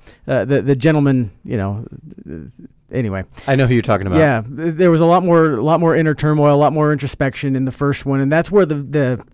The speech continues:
Speaker 1: um, drama was based.
Speaker 2: Mm-hmm.
Speaker 1: The, the, uh, the action of protecting the town was really the vehicle to explore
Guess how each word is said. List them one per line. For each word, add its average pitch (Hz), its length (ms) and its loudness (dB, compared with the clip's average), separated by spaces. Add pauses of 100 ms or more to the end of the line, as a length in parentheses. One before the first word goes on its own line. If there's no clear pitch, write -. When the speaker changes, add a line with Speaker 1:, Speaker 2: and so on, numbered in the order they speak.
(160)
Speaker 1:
um, 113 300 -6
drama 151 500 2
was 120 240 -4
based. 110 640 -4
Speaker 2:
Mm-hmm. 92 220 -6 (340)
Speaker 1:
The, 135 340 -2 (360)
the, 139 420 0
uh, 113 220 -2
the 107 160 -6 (100)
action 135 640 -4 (320)
of 131 140 -6
protecting 147 420 -2
the 123 100 -2
town 156 380 -2
was 127 200 -2
really 147 480 2
the 127 140 -4
vehicle 147 500 0
to 127 420 -2
explore 143 680 0